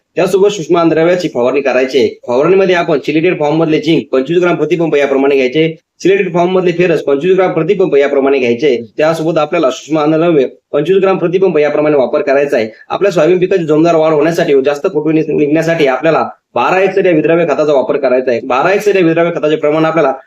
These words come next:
ऐंशी ग्राम प्रतिपंप याप्रमाणे घ्यायचे आहे. जर आप-, जर आपण लिक्विड मधले खताचा वापर करत असेल, तर अशा खताचं प्रमाण आपल्याला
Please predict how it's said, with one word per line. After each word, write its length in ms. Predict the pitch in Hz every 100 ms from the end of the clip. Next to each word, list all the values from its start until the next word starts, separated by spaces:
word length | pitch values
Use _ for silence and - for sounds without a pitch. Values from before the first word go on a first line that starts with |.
| _
ऐंशी 280 | 131 160 170
ग्राम 240 | 196 202 175
प्रतिपंप 420 | 175 202 202 165
याप्रमाणे 440 | 156 147 143 147
घ्यायचे 280 | 131 127 147
आहे. 100 | 120
जर 100 | -
आप-, 160 | 120 135
जर 180 | 170
आपण 200 | 147 170
लिक्विड 260 | 147 139 180
मधले 180 | 202 208
खताचा 320 | 160 160 160
वापर 260 | 143 139 143
करत 120 | 147
असेल, 260 | 156 147
तर 40 | 120
अशा 200 | 131 165
खताचं 300 | 156 151 151
प्रमाण 280 | 147 156 151
आपल्याला 360 | 151 156 117